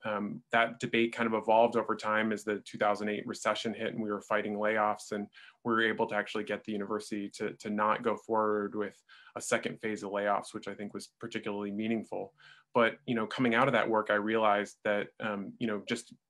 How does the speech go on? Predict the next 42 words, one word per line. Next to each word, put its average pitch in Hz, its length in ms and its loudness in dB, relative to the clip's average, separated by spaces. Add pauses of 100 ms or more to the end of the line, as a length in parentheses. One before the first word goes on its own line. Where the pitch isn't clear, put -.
(100)
forestalling 113 600 2
layoffs 107 380 0
here 107 320 0
or 98 40 -2
there 110 300 2
was 104 160 -2
not 104 180 0
enough, 104 420 0
and 104 140 -2
that, 101 160 -4 (320)
in 107 80 -8
fact, - 440 0 (220)
we 123 160 0
needed, 120 340 6 (140)
that, 120 220 -2
that 120 160 4
working 131 340 4
people 113 300 0
really 107 240 0
need 107 300 -2
real 113 180 4
protection. 104 640 -4 (420)
And 110 140 -2
so 110 280 4
that's 113 220 4
why, 110 360 4 (180)
um, 101 260 -2
you 117 120 -2
know, 98 80 -2
I 101 100 0 (540)
essentially 117 360 -2
decided 107 420 2
to 107 60 -4
get 107 120 0
a 104 40 0
job 107 360 4
with 107 120 -4
the 110 60 -4
university 104 640 -2
and, 98 220 -6
and 101 280 -8 (600)
w-, 120 200 -8